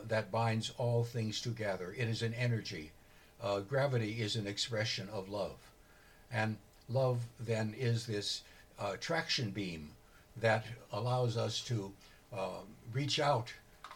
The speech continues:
with mind and heart and soul and energy to touch the greater good that is ours, that is in the process of being brought into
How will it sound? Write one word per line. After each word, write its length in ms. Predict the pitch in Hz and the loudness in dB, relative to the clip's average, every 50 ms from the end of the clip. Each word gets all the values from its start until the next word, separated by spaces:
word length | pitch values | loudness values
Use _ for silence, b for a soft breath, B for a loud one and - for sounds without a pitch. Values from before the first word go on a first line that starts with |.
| - | -8
with 280 | 113 104 107 104 - 110 | -4 -4 -4 -4 -2 0
mind 320 | 113 123 127 131 135 127 | 0 2 2 2 2 0
and 140 | 110 101 101 | 0 -2 -2
heart 320 | 107 127 131 127 123 120 117 | -2 0 2 4 4 4 2
and 140 | 104 101 | -2 -4
soul 560 | 101 - - 151 143 135 127 120 113 110 104 101 | -4 -2 0 2 2 4 4 4 4 2 0 -2
and 200 | 101 101 92 - B B B B B - | -4 -6 -8 -10 B B B B B -2
energy 580 | 135 139 139 131 120 117 - 117 107 98 101 101 | 0 0 2 2 2 0 0 -2 -4 -4 -6 -6
to 380 | - 123 120 107 101 98 98 B B B B B - | -4 -2 0 0 0 -2 -6 B B B B B -2
touch 460 | - 147 135 123 120 - - - - - - - | 2 4 4 4 2 -2 -4 -6 -10 -14 -12 -6
the 120 | 131 113 117 | -4 -2 0
greater 380 | 113 123 127 123 120 120 117 | 2 2 4 4 6 4 4
good 420 | 110 104 117 123 117 104 - - - B B B B B B B - | 4 4 4 4 4 4 2 -2 -10 B B B B B B B -4
that 160 | 113 110 104 | -2 0 0
is 240 | 110 110 107 104 - - | 2 0 0 -2 -2 0
ours, 460 | 120 135 139 120 107 107 101 95 - | 2 2 4 2 2 0 -2 -2 -2
that 160 | 117 104 101 | -2 -2 -2
is 160 | 104 101 101 | -2 -2 -2
in 100 | 113 110 | -2 -2
the 80 | 104 107 | -2 -4
process 600 | 101 - 123 117 113 113 - 113 104 101 - - | -4 0 2 2 2 2 2 0 0 0 -2 -2
of 140 | 110 92 - | -4 -4 -2
being 200 | 113 110 107 101 | -2 -2 -2 0
brought 320 | 95 110 113 107 113 117 | 2 2 2 2 2 0
into 540 | 120 123 123 123 120 117 120 110 98 98 98 | 2 2 2 2 2 2 0 0 -2 -4 -6